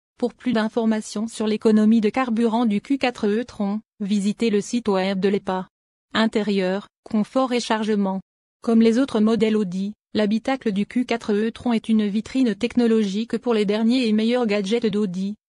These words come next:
mais il intègre quelques caractéristiques uniques telles qu'un volant carré, avec commande tactile. Bien que le concept Q quatre E Tron ait été présenté strictement comme un véhicule à quatre places,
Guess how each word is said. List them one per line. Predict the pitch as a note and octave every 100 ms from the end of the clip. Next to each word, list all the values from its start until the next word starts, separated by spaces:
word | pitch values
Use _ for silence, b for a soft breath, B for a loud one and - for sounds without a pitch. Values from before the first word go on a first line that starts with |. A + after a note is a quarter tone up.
| -
mais | G#3+
il | A#3 A3
intègre | A3 B3 A#3+ A3+
quelques | A3 B3 A#3 A3+
caractéristiques | C4 B3+ B3 - G#3+ G#3+ - A#3+ A3+
uniques | G#3 A3+ B3 A3+
telles | A3 G3+
qu'un | A#3+ G#3
volant | G3+ A3 A3+
carré, | A3 G3+ G3+ F#3+ G3 _ -
avec | G#3 G#3
commande | - A3 A#3+ B3+ A3
tactile. | G3 F#3+ - F3 E3+ E3+ _ _ _ _
Bien | G#3+ C4+ C#4+
que | A3+
le | G3+
concept | G#3+ G#3+ F3 E3 G3+
Q | - C#4
quatre | B3 A#3+ G#3
E | G#3 A3+
Tron | - A#3
ait | G3+
été | G#3+ A#3 C4
présenté | - B3 G#3+ G#3+ B3+
strictement | A#3+ - G#3+ - G#3+ G#3+
comme | A#3+ G#3+
un | G#3
véhicule | G3+ A#3+ A3+ - G#3 G#3+
à | G3+
quatre | - A3 G#3+
places, | - F#3+ F#3 - -